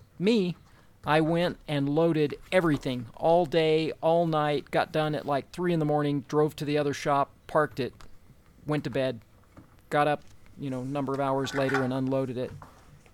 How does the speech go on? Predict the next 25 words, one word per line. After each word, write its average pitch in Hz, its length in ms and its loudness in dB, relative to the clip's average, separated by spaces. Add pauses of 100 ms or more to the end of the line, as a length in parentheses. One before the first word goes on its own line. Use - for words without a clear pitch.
(260)
And 151 160 0
then 139 440 0
most 151 240 -2
recently 143 480 -4
I 139 80 -2
was 135 320 -6 (160)
living 151 260 0
up 151 140 -2
at 147 80 -2
my 143 120 -2
dad's 143 560 -2 (360)
before 147 320 -2
he 151 180 -4
passed 143 340 -2
away 135 400 -4 (680)
and 135 520 0 (400)
drove 160 380 4
down 165 300 2
to 160 60 4
Albuquerque, 143 840 -2 (420)
packed 170 360 0
up 170 120 2
my 165 240 0
shop, 156 480 0 (600)
um, 139 500 0